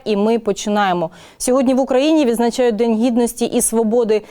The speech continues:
Ми завжди пам'ятатимемо тих, хто поклав своє життя за виборювання свободи українського народу. І до нашої студії ми запросили актора театру та кіно.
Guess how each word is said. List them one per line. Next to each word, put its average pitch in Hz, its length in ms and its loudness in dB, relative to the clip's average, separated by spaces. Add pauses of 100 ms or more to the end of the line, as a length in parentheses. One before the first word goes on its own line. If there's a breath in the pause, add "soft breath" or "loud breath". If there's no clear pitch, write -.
(140 loud breath)
Ми 254 160 2
завжди 240 540 0
пам'ятатимемо 220 840 0
тих, 277 280 -2
хто - 200 -6
поклав 214 340 -2
своє 202 240 0
життя 202 400 -4 (220 loud breath)
за 208 140 -2
виборювання 208 600 0
свободи 214 500 0
українського 196 480 -2
народу. 185 340 0
І 247 260 0
до 226 120 -2
нашої 190 340 -2
студії 240 360 -2
ми 185 100 -2
запросили 196 440 -2
актора 185 360 -2
театру 190 460 -4
та 190 140 -4
кіно. 180 360 -4